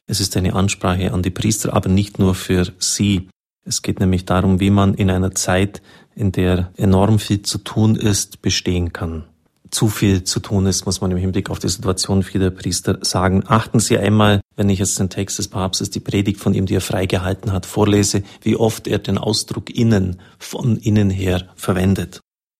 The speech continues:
Das Doppelte gehört zur Gesinnung Jesu Christi. Einerseits Gott von innen her zu kennen, Christus von innen her kennen, mit ihm beieinander sein. Nur wenn das ist, dann entdecken wir den Schatz wirklich.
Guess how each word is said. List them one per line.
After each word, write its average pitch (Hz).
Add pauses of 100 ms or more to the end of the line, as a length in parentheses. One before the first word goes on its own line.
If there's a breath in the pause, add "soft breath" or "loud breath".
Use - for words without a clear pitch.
(180)
Das 113
Doppelte 131
gehört 113
zur 113
Gesinnung 107
Jesu 98
Christi. - (480)
Einerseits 117
Gott 107
von 98
innen 123
her 101
zu -
kennen, 117 (300 soft breath)
Christus -
von 104
innen 131
her 98
kennen, 117 (180)
mit 104
ihm 104
beieinander 95
sein. 90 (520)
Nur 143
wenn 123
das 107
ist, -
dann 104
entdecken 101
wir 98
den 92
Schatz 92
wirklich. 92